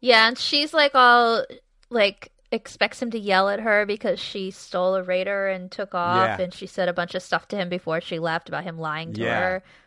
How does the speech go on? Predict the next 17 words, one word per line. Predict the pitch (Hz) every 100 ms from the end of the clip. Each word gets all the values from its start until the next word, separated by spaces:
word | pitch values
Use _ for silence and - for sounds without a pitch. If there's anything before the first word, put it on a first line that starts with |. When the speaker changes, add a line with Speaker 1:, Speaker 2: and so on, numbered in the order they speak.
| _
Speaker 1:
But | 180
he's | 220 214 -
just | 208 185 -
happy | - 175 165 165
to | 156
Speaker 2:
He's | 143 143
Speaker 1:
see |
Speaker 2:
just | 139 151
Speaker 1:
her. |
Speaker 2:
happy | 120 - 107
to | 101
see | 117 104
everybody, | 107 110 104 107 -
and | 120 117
it's | 110
so | - 139 135
good. | 117 123 120 113 107